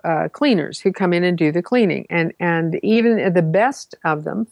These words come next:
forget, I think, to go in and really check and make sure what things are like, because something can break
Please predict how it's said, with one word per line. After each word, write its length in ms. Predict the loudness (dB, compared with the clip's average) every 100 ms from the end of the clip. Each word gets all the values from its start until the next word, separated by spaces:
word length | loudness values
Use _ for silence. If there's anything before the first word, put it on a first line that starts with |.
| _ _ _ _ _ _ -10
forget, 540 | 0 0 2 2 2 0
I 120 | 0 -2
think, 360 | -2 -6 -6
to 80 | -8
go 260 | -2 2 2
in 220 | 0 0
and 260 | -2 -4 0
really 320 | 0 0 -2
check 300 | -2 -2 0
and 140 | 0 0
make 180 | -2 -4
sure 260 | 0 0
what 240 | 2 0 -2
things 240 | -4 -2
are 100 | -2
like, 460 | 0 0 0 0 -2
because 500 | -2 0 -2 -2 0
something 360 | -2 0 -2
can 300 | -2 -2 0
break 540 | 0 2 2 0 -4